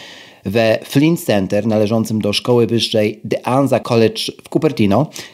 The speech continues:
gdzie Steve Jobs zaprezentował właśnie ledwo działający wówczas,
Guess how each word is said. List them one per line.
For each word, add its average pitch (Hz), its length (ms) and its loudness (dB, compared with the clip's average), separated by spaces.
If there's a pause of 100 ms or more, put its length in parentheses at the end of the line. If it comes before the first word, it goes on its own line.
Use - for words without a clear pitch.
gdzie 113 300 2
Steve 143 400 0
Jobs 123 320 0
zaprezentował 127 840 -2
właśnie 101 440 -4 (140)
ledwo 151 500 0
działający 131 680 2
wówczas, 104 500 -4